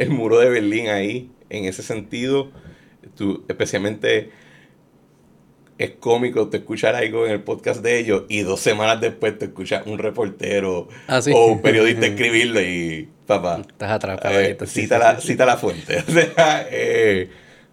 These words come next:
Speaker 1: no, no, de que lo escucharon allá y lo tiran como si no fue
Speaker 2: Ah,
Speaker 1: de
Speaker 2: que
Speaker 1: esa
Speaker 2: de, fue su idea.
Speaker 1: Sí, no citan
Speaker 2: Sí,
Speaker 1: la
Speaker 2: sí, sí,
Speaker 1: fuente.
Speaker 2: sí, sí, sí.
Speaker 1: Eh, no dan crédito.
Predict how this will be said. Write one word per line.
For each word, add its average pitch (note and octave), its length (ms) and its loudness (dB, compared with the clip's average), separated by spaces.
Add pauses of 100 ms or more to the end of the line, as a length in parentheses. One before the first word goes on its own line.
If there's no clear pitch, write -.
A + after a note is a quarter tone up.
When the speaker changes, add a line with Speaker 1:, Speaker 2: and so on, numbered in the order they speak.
Speaker 1:
no, C3 180 4
no, C3+ 140 6
de A2 100 2
que A#2 100 0
lo A2+ 60 4
escucharon C3+ 400 2
allá G3 240 6
y F#3 60 6
lo C3 140 6
tiran E3+ 240 0
como D3 220 0
si B2 140 -6
no G#2+ 260 -2
fue A#2+ 300 2
Speaker 2:
Ah, C#3+ 80 6
Speaker 1:
de C#3+ 60 4
Speaker 2:
que D3+ 60 4
Speaker 1:
esa D3 120 2
Speaker 2:
de, D#3 120 4
fue D3 120 0
su D#3 120 0
idea. B2+ 260 4
Speaker 1:
Sí, A2+ 60 -2
no B2 160 4
citan C3+ 280 0
Speaker 2:
Sí, B2 60 2
Speaker 1:
la A#2+ 100 2
Speaker 2:
sí, - 140 -6
sí, E2+ 60 -4
Speaker 1:
fuente. - 280 -10
Speaker 2:
sí, - 0 -
sí, - 160 -16
sí. - 140 -18 (300)
Speaker 1:
Eh, F#2 320 -2
no F#2 100 -4
dan G2+ 200 -2
crédito. - 520 -6